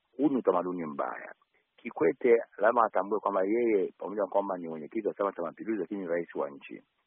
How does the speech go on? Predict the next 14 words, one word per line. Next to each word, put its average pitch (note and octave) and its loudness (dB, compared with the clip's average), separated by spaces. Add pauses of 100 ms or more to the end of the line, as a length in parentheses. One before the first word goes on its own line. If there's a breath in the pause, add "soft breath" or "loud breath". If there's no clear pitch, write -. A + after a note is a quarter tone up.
Kitendo C3+ -2
chochote A#2+ -4
cha G#2 -6
kulihutubia G2 -4
taifa G#2 -4 (160)
siku A#2 -6
ya G2 4
mkesha G#2+ -6
wa F#2 -4
kupiga G#2 0
kura, F2+ 0 (420 soft breath)
anaweza G2+ 4
akaliumbisha D#2+ -8
taifa. - -16